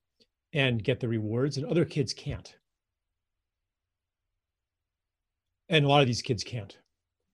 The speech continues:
So they act out. And,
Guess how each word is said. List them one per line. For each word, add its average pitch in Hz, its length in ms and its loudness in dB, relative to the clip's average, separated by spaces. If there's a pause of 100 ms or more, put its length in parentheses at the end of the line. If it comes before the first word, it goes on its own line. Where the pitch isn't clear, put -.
(360)
So 131 200 -2
they 123 160 0
act 131 260 -4
out. - 220 -12 (2250)
And, 131 320 -4